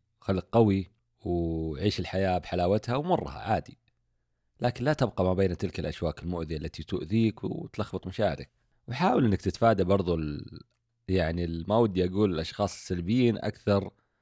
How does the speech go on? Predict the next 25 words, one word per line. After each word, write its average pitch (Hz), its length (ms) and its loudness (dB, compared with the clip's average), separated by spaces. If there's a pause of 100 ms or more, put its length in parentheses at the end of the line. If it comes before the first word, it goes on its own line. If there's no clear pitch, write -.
(260)
من 95 180 2
أنهم 87 360 2
الأشخاص 90 440 -2
الذين 85 400 0
يقومون 85 560 -2
بزرع 78 320 -4
الشوك - 400 -8
في 78 100 -8
طريقك. - 560 -12 (400)
وأتوقع 98 500 2
أن 98 100 2
هذه 98 300 4
رسالة 98 380 4
واضحة 107 440 4
وصريحة. 82 520 -4 (500)
انظر 110 280 4
إلى 95 160 2
الشخص 104 380 -2
الذي 87 640 2
سوف 92 340 0
يوازي 98 720 4
وسوف 85 300 -2
يسوي 92 420 0
ذلك 101 300 2
الطريق 104 460 0